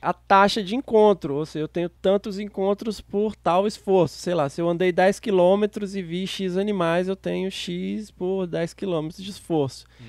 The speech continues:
Speaker 1: Então, no caso, eu conto quantos dias a armadilha fotográfica ficou lá, quantos registros teve daquela espécie. Então, a gente tenta usar uma distribuição aí, é, que atenda a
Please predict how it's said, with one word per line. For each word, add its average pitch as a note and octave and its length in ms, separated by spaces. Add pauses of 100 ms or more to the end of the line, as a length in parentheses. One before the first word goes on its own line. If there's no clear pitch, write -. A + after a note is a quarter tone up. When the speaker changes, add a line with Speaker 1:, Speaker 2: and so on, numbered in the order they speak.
(160)
Speaker 1:
Então, E3 140
no F3 80
caso, F3 340
eu G3 80
conto G#3+ 520
quantos A3+ 420
dias G3 480
a F3+ 80
armadilha F3 480
fotográfica D#3+ 600
ficou F#3+ 280
lá, F#3+ 340
quantos G3+ 380
registros G3+ 540
teve G3 260
daquela G3+ 320
espécie. F3 560
Então, G3+ 200
a G#3+ 40
gente A3 220
tenta A3+ 540 (120)
usar F#3+ 480
uma G#3+ 160
distribuição F#3+ 880
aí, F3 760
é, C#3 340
que - 120
atenda F3+ 640 (240)
a D3 600